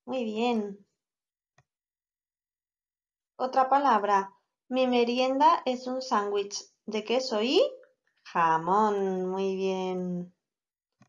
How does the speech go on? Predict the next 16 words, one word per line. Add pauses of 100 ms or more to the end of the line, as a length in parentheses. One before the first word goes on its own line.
(2750)
Otra
palabra
era,
la
usamos
mucho
en
estos
días
al
llegar
a
casa
en
el
baño.